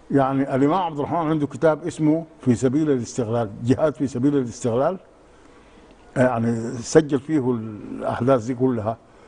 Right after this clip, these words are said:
ال-، ال-، المسألة، يعني الشعب السوداني اشترك. يا أخي، أنا الدكتور معتصم، آه، أحمد الحاج في الجامعة الأهلية، مركز محمد عمر للدراسات ال-، السودانية،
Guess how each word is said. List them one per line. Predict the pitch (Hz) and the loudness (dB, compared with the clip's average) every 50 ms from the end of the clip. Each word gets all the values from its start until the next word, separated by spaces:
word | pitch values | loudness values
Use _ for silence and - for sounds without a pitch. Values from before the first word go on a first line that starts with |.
| - - - - - - - - - | -20 -20 -20 -20 -20 -20 -12 -2 2
ال-، | 139 139 147 151 - - | 2 2 2 2 0 0
ال-، | 160 143 147 151 160 | 0 0 0 0 0
المسألة، | 156 139 139 135 131 131 135 175 208 190 185 196 190 180 185 185 | 0 0 0 2 2 2 2 2 0 0 0 0 0 2 2 2
يعني | 180 180 170 156 143 143 143 143 147 147 139 | 2 2 0 0 0 2 2 0 0 0 -2
الشعب | 135 - - 190 170 165 | -4 -2 0 0 0 0
السوداني | 131 - 175 180 185 175 | 0 0 2 2 2 0
اشترك. | - - 190 185 165 - - | -2 0 0 0 0 0 0
يا | 214 | -2
أخي، | 190 160 180 196 | -2 0 0 -2
أنا | 180 - 170 170 165 165 | 0 2 0 0 0 0
الدكتور | 156 131 127 - - 175 170 160 | -2 -4 -4 0 4 4 4 4
معتصم، | 147 135 - - 151 135 139 131 | 2 -2 -6 -6 -2 2 2 2
آه، | 123 127 127 - 120 123 117 113 110 110 110 113 | 2 2 -2 -4 -6 -6 -4 -4 -4 -2 -4 -4
أحمد | - - 127 117 | -4 -2 -2 0
الحاج | 113 98 - 104 127 143 147 147 - - _ _ - - - - - - - - - | -2 -2 0 2 2 2 0 -2 -10 -20 _ _ -20 -20 -20 -20 -20 -20 -20 -4 2
في | - | 4
الجامعة | 123 123 123 127 113 110 143 147 143 135 131 127 | 6 6 6 4 2 4 4 4 4 4 0 -2
الأهلية، | 127 120 101 113 127 139 143 156 156 151 - - - - - - - - - - - - - - - - - - 180 143 139 | -2 -2 0 0 2 2 2 2 0 -4 -10 -20 -20 -20 -20 -20 -20 -20 -20 -20 -20 -20 -20 -20 -20 -16 -14 -14 -12 -8 -4
مركز | 135 127 123 127 120 117 143 - - 120 104 | 0 2 2 2 2 0 -2 -2 -2 -4 -4
محمد | 117 104 95 113 113 113 107 | -4 -4 0 0 0 0 0
عمر | 123 131 143 135 127 | 0 2 2 0 0
للدراسات | 123 113 104 117 113 117 110 - - 135 135 123 - 139 | -2 -4 -2 -2 0 0 0 0 0 0 0 0 -2 -4
ال-، | 123 117 117 117 117 113 110 110 104 104 101 101 107 104 | -4 -4 -4 -6 -4 -4 -4 -6 -6 -8 -8 -8 -8 -10
السودانية، | 95 - - - 127 117 120 117 120 131 143 160 170 | -10 -6 -2 0 2 2 2 2 2 2 2 0 -2